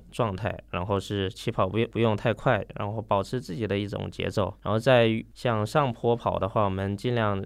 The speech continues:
上坡跑的过程中可以相对放，放慢一点吧，让自己的呼吸更加匀称。然后下坡的话是一个，也是保持一个相对稳定的状态，这样可以就是减少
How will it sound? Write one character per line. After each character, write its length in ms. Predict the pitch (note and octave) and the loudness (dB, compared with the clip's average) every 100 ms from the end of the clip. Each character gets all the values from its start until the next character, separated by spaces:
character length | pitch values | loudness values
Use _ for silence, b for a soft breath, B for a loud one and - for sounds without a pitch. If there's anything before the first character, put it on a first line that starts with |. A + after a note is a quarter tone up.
| - | -6
上 240 | - D#3 | -2 0
坡 140 | C#3 C3 | 2 2
跑 200 | A#2+ F#2+ | 2 2
的 120 | F#2+ | 2
过 160 | A#2+ | 2
程 100 | G#2+ | 2
中 300 | G#2 G#2+ G#2+ | 4 2 2
可 160 | G2+ G#2+ | 0 -2
以 400 | G#2 G2 F#2+ G#2 | 0 0 -4 -6
相 240 | - C3 D3 | -4 -2 2
对 220 | C#3+ A2 | 4 2
放， 360 | A#2+ - C3+ - - | 0 0 0 -2 -2
放 160 | D3 C#3+ | 0 2
慢 240 | E3 D3+ | 2 2
一 80 | A2+ | 2
点 200 | G2 F#2 | 0 0
吧， 160 | - - - | -6 -16 -4
让 180 | A#2 A2+ | 0 0
自 140 | B2 | 0
己 100 | G#2 | -2
的 160 | G2 G#2 | 0 0
呼 220 | - C#3 | 0 -2
吸 200 | C3+ C#3 | 0 0
更 160 | C#3 A#2 | 0 2
加 160 | A2+ | 2
匀 220 | G#2 - | 2 -2
称。 260 | G2+ - G2 - b b b - | -4 -2 -2 -4 b b b -2
然 100 | G2+ | 0
后 80 | |
下 260 | A2+ - D3 | 2 4 2
坡 220 | A2+ B2 | 4 2
的 100 | A2+ | 2
话 240 | F#2+ G#2 G2 | 4 4 2
是 420 | - G#2 F#2+ F2+ b b b b | 0 -2 -2 -4 b b b b
一 120 | - G#2 | -8 0
个， 340 | A#2 G#2+ G2 G2 - - | 4 4 2 -2 -10 -6
也 140 | F#2 | -4
是 180 | F#2 B2+ | -2 -2
保 200 | - G2 | 2 0
持 140 | F#2+ | 0
一 80 | G#2+ | -2
个 100 | G2 | -2
相 220 | G#2 A#2 | 0 0
对 100 | B2+ | 0
稳 200 | A#2 F2+ D2 | 0 -2 -4
定 160 | A#2+ | -2
的 100 | A#2 | -2
状 220 | F#2+ G#2 | -2 -2
态， 260 | F#2+ G2 - - | -2 -4 -6 -4
这 120 | A#2 | 0
样 180 | G#2 G2+ | 0 0
可 140 | - | -2
以 360 | G#2 G#2 F#2+ F2 | 0 0 0 -4
就 200 | - G2 | -4 -4
是 160 | G2+ | -2
减 220 | F#2+ G2+ | 0 0
少 400 | A#2 A2+ F#2+ F2 | 4 4 4 2